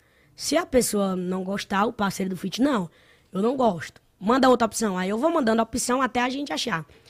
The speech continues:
Aí selecionei todas as músicas, mandei pras participações, a gente foi conversando, foi se organizando, pegamos a, daquelas quatorze músicas ali, eu tirei quatro pra ser participação, que foi a quantidade de participação do D V D, agora que eu gravei em São Paulo.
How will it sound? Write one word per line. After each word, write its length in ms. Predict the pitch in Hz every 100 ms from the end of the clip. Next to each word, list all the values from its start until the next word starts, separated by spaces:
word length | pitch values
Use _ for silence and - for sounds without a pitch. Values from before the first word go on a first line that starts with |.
| _ _ _
Aí 280 | 180 202 196 -
selecionei 560 | - 240 254 269 254
todas 200 | 247 254
as 160 | 254 226
músicas, 560 | 220 214 277 - 339 - - _
mandei 360 | - 240 220 220
pras 200 | 208 208
participações, 840 | 202 196 - 196 - 196 202 302 - - _
a 100 | 196
gente 200 | 214 208
foi 120 | 226
conversando, 680 | 214 208 208 - 202 240 277
foi 240 | - 214
se 100 | 202
organizando, 760 | 208 208 214 202 202 214 277 285 _ _ _ -
pegamos 320 | 214 208 214
a, 80 | 208
daquelas 400 | 208 214 208 -
quatorze 380 | 208 208 214 214
músicas 360 | 208 185 220
ali, 420 | 208 196 196 233 - _ _
eu 100 | 190
tirei 260 | 190 214 208
quatro 340 | 208 202 247
pra 120 | 262
ser 120 | 254 247
participação, 600 | 226 - 196 185 196 226 - -
que 100 | 190
foi 140 | 180 180
a 60 |
quantidade 340 | 180 175 175 170
de 40 |
participação 460 | 175 170 180 170 175
do 80 |
D 120 | 165 165
V 140 | 175
D, 240 | 170 165 - - _ _
agora 280 | 180 175 175
que 80 | 170
eu 40 |
gravei 260 | 175 175 175
em 20 |
São 180 | 185 170
Paulo. 320 | 185 196